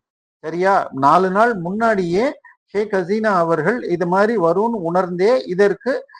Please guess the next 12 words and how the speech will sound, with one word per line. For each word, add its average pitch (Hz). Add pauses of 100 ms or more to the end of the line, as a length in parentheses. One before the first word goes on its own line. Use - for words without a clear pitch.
(140)
மக்களிடம் 240
எங்களுக்கு 202
எவ்வளவு 202
ஆதாரம் 196
இருக்குங்கிறதுக்கு 196
ஒரு 202 (520)
பந்த் 214
போராட்டம் 185
மாதிரி 202
கொடுத்தப்ப 185
மிகப்பெரிய 214
அளவில் 180